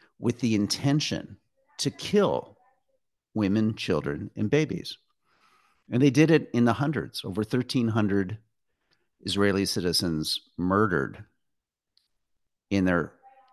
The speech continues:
in their homes, with their families, before their families. Israel has gone into Gaza with a full sanction of international law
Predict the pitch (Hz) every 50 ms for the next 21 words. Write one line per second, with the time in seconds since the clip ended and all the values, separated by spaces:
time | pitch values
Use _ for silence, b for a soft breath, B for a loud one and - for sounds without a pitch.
0 | _ _ - 95 85 82 82 80 80 78 76 - - - _ - - - 170 143
1 | 87 - - - - - - - - _ _ _ _ _ _ _ _ 104 110 127
2 | - - 110 92 - - 104 98 104 104 90 62 60 110 - 98 113 107 - -
3 | - 156 180 196 175 127 98 69 - - - - - - - - - - - -
4 | - - _ _ _ _ _ _ _ _ _ _ _ _ _ _ _ _ _ _
5 | - 165 196 196 226 208 175 147 143 131 104 - 123 127 127 123 120 120 117 113
6 | 107 - - 104 98 90 87 87 - _ _ _ _ _ _ _ _ _ _ _
7 | _ _ _ _ _ _ _ _ - 135 151 175 175 131 - - - 73 78 -
8 | 160 - - _ _ _ _ _ _ - 110 - 110 - - - 160 175 185 -
9 | - 160 135 135 135 - - 113 95 80 87 107 127 131 127 123 120 120 - -
10 | 123 98 87 90 85 78 76 73 73 76 90 120